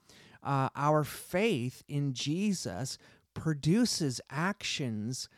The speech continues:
like loving others that may not have been there before we were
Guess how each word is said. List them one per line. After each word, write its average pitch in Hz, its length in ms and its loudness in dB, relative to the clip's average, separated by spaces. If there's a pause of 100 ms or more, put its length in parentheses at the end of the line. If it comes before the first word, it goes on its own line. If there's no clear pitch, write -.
(180)
like 156 380 0
loving 156 920 0
others 135 680 -2 (300)
that 151 180 -2
may 160 300 2
not 151 240 0
have 127 220 -4 (100)
been 151 280 0
there 117 220 -2
before 117 480 -4
we 110 200 -6
were 110 280 -8